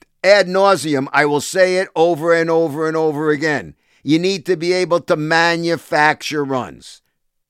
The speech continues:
That's what you need to be able to do. You need to be able to move runners over. Is it the end of the world that the Yankees lost two of three? No, it's not the end of the world. But they,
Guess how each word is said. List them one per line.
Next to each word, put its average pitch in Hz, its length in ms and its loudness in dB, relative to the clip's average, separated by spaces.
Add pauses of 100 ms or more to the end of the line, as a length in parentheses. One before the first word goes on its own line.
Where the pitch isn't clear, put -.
(600)
That's 180 440 4
what 170 220 -2
you 175 80 -4
need 160 280 -4
to 151 80 -4
be 143 200 -2
able 135 260 0
to 117 140 -8
do. 107 260 -6
You 107 140 -6
need 151 240 -6
to 165 80 -4
be 156 220 -4
able 156 180 -2
to 175 180 -8
move 165 380 -4
runners 151 380 -4
over. 117 420 -4 (3500)
Is 143 140 -4
it 147 140 -4
the 170 160 0
end 190 140 0
of 180 40 -2
the 175 80 -2
world 180 240 2
that 180 140 -6
the 160 100 -8
Yankees 160 460 -6
lost 165 260 -4
two 175 160 -2
of 160 100 -4
three? 190 480 -8 (400)
No, 294 100 -4
it's - 120 -8
not - 160 -8
the 143 160 -14
end 160 240 -2
of 135 80 -4
the 139 80 -2
world. 175 440 0 (680)
But 175 160 -2
they, 160 160 -2